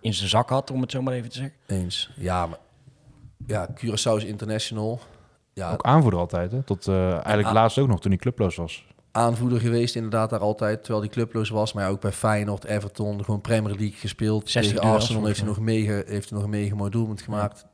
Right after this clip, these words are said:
Speaker 2: A-,
Speaker 3: Ja.
Speaker 2: scoorde afgelopen wedstrijd ook bijna
Speaker 3: Ja,
Speaker 2: zo.
Speaker 3: dat was ook best wel vergelijkbaar, hè?
Speaker 2: Dat was een vergelijkbaar schot,
Speaker 3: <laughs> Ja.
Speaker 2: inderdaad. Ja, snap je, bij Feyenoord heeft hij ook gewoon gespeeld. Ja, die jongen brengt, brengt gewoon een karrevracht aan ervaring mee.
Speaker 3: Ja.
Speaker 2: En je ziet hoe rustig die is en, en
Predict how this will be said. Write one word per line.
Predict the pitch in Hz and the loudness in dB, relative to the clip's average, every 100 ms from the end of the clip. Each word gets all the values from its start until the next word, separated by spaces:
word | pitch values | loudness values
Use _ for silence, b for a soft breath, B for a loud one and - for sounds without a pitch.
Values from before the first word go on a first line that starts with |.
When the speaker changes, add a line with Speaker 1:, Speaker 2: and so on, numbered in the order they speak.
| - | -6
Speaker 2:
A-, | 101 | -6
Speaker 3:
Ja. | 92 | -6
Speaker 2:
scoorde | - - 127 110 | -6 2 4 6
afgelopen | 117 - 110 107 101 | 4 2 0 0 0
wedstrijd | 104 - 117 | -2 -2 -2
ook | 113 | 0
bijna | 110 110 107 110 | 0 0 2 6
Speaker 3:
Ja, | |
Speaker 2:
zo. | 117 113 | 8 8
Speaker 3:
dat | 120 | 6
was | 127 131 | 6 6
ook | 120 | 4
best | 135 | 6
wel | 127 | 4
vergelijkbaar, | 104 120 185 127 85 | 4 4 4 2 0
hè? | |
Speaker 2:
Dat | 143 - | -2 -4
was | - 120 | -2 0
een | 131 | 2
vergelijkbaar | 131 143 165 160 120 | 2 4 6 6 2
schot, | - 139 | 4 8
Speaker 3:
<laughs> | |
Ja. | 175 | 10
Speaker 2:
inderdaad. | 151 101 104 - - B B B B B B | 10 6 2 -4 -12 B B B B B B
Ja, | 90 98 95 - - _ _ _ _ _ - | -2 0 -2 -6 -20 _ _ _ _ _ -8
snap | - 117 123 | 2 4 4
je, | 107 | 4
bij | 113 | 4
Feyenoord | - 123 117 113 | 6 6 4 2
heeft | 120 - | 2 6
hij | 127 | 4
ook | 123 | 4
gewoon | 123 123 | 4 4
gespeeld. | 110 - 117 120 117 - _ _ - | 2 0 0 0 -4 -20 _ _ -6
Ja, | 101 | -4
die | 92 | -2
jongen | 101 107 101 | -2 -2 -2
brengt, | 104 104 | -2 -4
brengt | - 110 110 | -4 -2 -2
gewoon | - 107 | -4 -4
een | 104 | -2
karrevracht | 113 107 98 104 - | 0 0 2 0 0
aan | 104 | -2
ervaring | - 117 117 104 95 | 0 2 4 2 2
mee. | 92 | 2
Speaker 3:
Ja. | 110 | 2
Speaker 2:
En | 98 | 2
je | 95 | -2
ziet | 110 107 | -2 0
hoe | 104 | 2
rustig | 117 - 104 | 4 4 0
die | 104 101 | 0 0
is | 104 - | -2 -4
en, | - 101 - | -6 -6 -6
en | 110 104 101 | -4 -4 -6